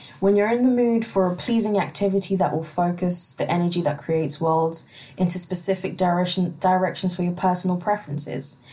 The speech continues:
When you want to give the universal manager m-,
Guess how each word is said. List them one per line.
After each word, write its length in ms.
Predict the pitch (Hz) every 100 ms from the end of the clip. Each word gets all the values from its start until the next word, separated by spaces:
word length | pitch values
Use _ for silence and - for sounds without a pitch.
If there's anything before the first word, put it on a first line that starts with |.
| - - -
When 160 | 185
you 100 | 196
want 180 | 196 214
to 120 | - 233
give 160 | 233
the 80 | 233
universal 640 | 220 202 190 185 185 180
manager 640 | 175 175 170 170 165 165 165 - - -
m-, 280 | 180 180